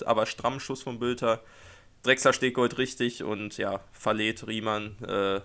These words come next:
legt den Ball rechts unten rein und es steht eins null und zum ersten Mal, ja, explodiert die Arena.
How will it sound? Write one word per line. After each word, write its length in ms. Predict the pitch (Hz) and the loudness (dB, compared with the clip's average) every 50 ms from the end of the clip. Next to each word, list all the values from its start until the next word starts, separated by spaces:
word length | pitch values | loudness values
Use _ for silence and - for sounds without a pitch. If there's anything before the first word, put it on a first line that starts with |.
| - - - | -8 -14 -8
legt 220 | 113 104 104 - | -4 -4 -4 -4
den 100 | 117 104 | -4 -4
Ball 280 | 95 98 101 98 101 101 | 0 0 2 2 2 0
rechts 340 | 98 98 101 - - - - | -2 -4 -4 -4 -6 -6 -6
unten 260 | 104 104 98 95 101 | -4 -6 -6 -6 -6
rein 380 | 98 95 95 95 101 101 101 92 | -4 -4 -2 -2 -2 -4 -6 -6
und 440 | 78 95 95 92 95 95 - - | -8 -8 -10 -10 -12 -12 -14 -12
es 200 | - - - - | -10 -10 -8 -6
steht 200 | - - 117 113 | -4 -4 -2 0
eins 220 | 107 107 110 - - | 0 0 0 -2 -4
null 120 | 117 123 | -4 -4
und 60 | 127 | -6
zum 140 | - - 104 | -6 -6 -2
ersten 300 | 98 110 123 123 - 123 | 0 0 0 0 -4 -6
Mal, 240 | 113 110 110 107 104 | -4 -2 -2 0 2
ja, 240 | 107 104 95 - - - | 2 2 0 -2 -6 -12
explodiert 460 | 117 - - - 120 107 123 120 - | -14 -10 -6 -4 -2 -2 -4 -2 0
die 80 | 123 | 0
Arena. 520 | 107 104 101 110 117 120 120 117 117 113 | 0 2 2 0 -2 0 0 0 -2 -2